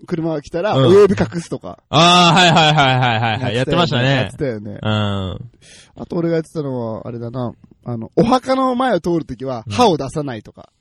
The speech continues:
Speaker 2: 通学路にお墓なかった。
Speaker 1: あ、なかった？
Speaker 2: わかんない。うん。
Speaker 1: あ、ほんと。
Speaker 2: うん。
Speaker 1: これあるあるだけどな。あ、やばい、また喧嘩になっちゃう、これ。<laughs> あとさ、あれだね。
Speaker 2: うん。
Speaker 1: 俺家からが、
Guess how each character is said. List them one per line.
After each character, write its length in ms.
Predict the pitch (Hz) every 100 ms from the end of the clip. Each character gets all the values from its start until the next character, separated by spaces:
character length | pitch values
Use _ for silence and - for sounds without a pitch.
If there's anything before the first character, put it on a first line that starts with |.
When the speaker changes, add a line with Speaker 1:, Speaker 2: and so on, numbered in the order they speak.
| _ _ _ _ - - 98 -
Speaker 2:
通 80 | 131
学 220 | 143 -
路 80 | 123
に 60 | 101
お 100 | 110
墓 180 | 113
な 100 | 135
か 100 | 139
っ 40 | 110
た。 80 | 208
Speaker 1:
あ、 60 |
な 100 | 277
か 80 | 311
っ 60 | -
た？ 60 | 135
Speaker 2:
わ 160 | 123
か 60 | -
ん 40 |
な 40 | -
い。 20 |
う 40 |
ん。 40 | 156
Speaker 1:
あ、 40 |
ほ 200 | 165 185
ん 60 | 214
と。 260 | 196 139 -
Speaker 2:
う 20 |
ん。 100 | 95
Speaker 1:
こ 100 | 87
れ 80 | 240
あ 100 | 220
る 120 | 214
あ 40 | 220
る 60 |
だ 140 | 214 214
け 80 | 151
ど 80 |
な。 240 | 117 107 - _ _ _ _ -
あ、 80 |
や 80 | 196
ば 80 | 190
い、 60 | 160
ま 100 | 156
た 60 |
喧 160 | 165 190
嘩 60 | 185
に 40 |
な 60 | 175
っ 40 |
ち 100 | 147
ゃ 20 |
う、 20 |
こ 60 | 127
れ。 80 | 143
<laughs> 800 | 233 - 262 339 330 226 190 151 - - - - - - 269 254 - - - - - - _ _ _ -
あ 160 | 226
と 140 | 294 233
さ、 200 | - 156
あ 80 | 139
れ 80 | 147
だ 160 | 147
ね。 160 | 139 123
Speaker 2:
う 40 | -
ん。 60 |
Speaker 1:
俺 140 | 226 220
家 200 | 226 349
か 140 | 269
ら 120 | 202
が、 160 | 147 151